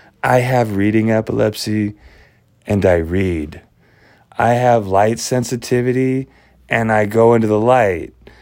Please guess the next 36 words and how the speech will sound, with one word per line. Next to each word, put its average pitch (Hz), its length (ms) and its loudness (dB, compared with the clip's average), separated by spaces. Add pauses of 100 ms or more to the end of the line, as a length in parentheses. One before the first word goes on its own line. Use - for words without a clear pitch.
(540)
These 139 280 -2
things 151 400 2
are 123 180 4
challenges. 107 920 0
These 95 300 -6
things 110 460 -2 (560)
are 110 180 0
something 107 540 0
that 95 280 0
I 101 180 2
have 101 380 -2
to 101 80 -6
build 85 360 -4
up 104 380 0
to, 120 640 4
I 87 140 -2
have 90 200 -2
to 98 100 -10
be 92 80 -4
able 87 180 0
to 78 80 -2
work 110 500 -2
through, 113 720 -4 (560)
and 127 160 -2
I - 20 0
have 147 220 -2
to - 80 -10
be 131 80 4
able 127 180 4
to 117 60 2
avoid 131 800 2
when 113 260 -2
the 117 100 -2
times 92 480 -6
are 92 320 0
appropriate. 101 960 -2